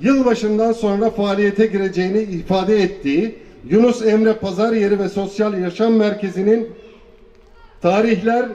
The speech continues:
otuz Eylül iki bin yirmi tarihini göstermesine ve aradan on ay geçmesine rağmen hala açılmadığını görmekteyiz. Şimdi başkana bir kez daha soruyoruz.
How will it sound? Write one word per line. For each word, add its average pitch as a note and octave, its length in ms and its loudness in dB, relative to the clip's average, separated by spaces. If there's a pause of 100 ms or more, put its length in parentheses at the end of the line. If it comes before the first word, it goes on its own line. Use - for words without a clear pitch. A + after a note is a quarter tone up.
(200)
otuz A3+ 440 2
Eylül G#3+ 480 -2 (180)
iki G#3+ 200 -8
bin A3+ 140 -2
yirmi G3+ 720 0 (1200)
tarihini F#3 580 0
göstermesine F3 920 -2 (340)
ve A3+ 120 2
aradan A3 580 2
on A#3+ 160 4
ay G#3+ 220 2
geçmesine G3 640 -2
rağmen F#3+ 440 0 (460)
hala G#3+ 460 0
açılmadığını F3 640 -4
görmekteyiz. B2+ 640 -6 (680)
Şimdi B3 440 0
başkana A3 460 0
bir B3 200 2
kez G#3 240 2
daha G#3 220 2
soruyoruz. A#2+ 540 -8